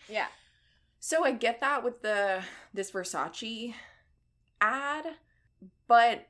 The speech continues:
Speaker 2: I liked that there was kind of no, like, sexual tension, no
Speaker 1: True.
Speaker 2: romance. There weren't a bunch of, like, naked ladies. It was just pretty people in regular kind of swimwear on a beach. They're
Speaker 1: Yeah.
Speaker 2: just hanging out.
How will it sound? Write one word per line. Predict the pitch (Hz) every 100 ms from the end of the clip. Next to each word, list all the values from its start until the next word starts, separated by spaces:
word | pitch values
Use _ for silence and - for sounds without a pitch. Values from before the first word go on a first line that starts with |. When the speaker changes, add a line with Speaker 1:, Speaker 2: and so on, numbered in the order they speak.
| -
Speaker 2:
I | 247
liked | 277 247 262 311
that | 370
there | 349
was | 302
kind | 277 254
of |
no, | 202 180 170 180
like, | 175 147
sexual | - - - - 180 - - 175 165 151 151
tension, | - - 165 160 170 165
no | 165 156 165
Speaker 1:
True. | 254 302
Speaker 2:
romance. | 165 170 180 180 165 160 156 170
There | 180 170
weren't | 180 185 -
a |
bunch | 175 175
of, | 170
like, | 147 127 -
naked | 160 170 202 247
ladies. | 240 247 247 214
It |
was | 170
just | 170 160 -
pretty | - 208 202 190 175 - _ _ -
people | 202 196 185 185 -
in | 170 160 160 151 165 _ _ -
regular | 147 147 147 160
kind | 156 160
of | 156
swimwear | - - 143 156 175 175
on | 151
a | 135
beach. | 170 202 202 -
They're | 156
Speaker 1:
Yeah. | 160
Speaker 2:
just | -
hanging | 170 156 156 147
out. | 170 220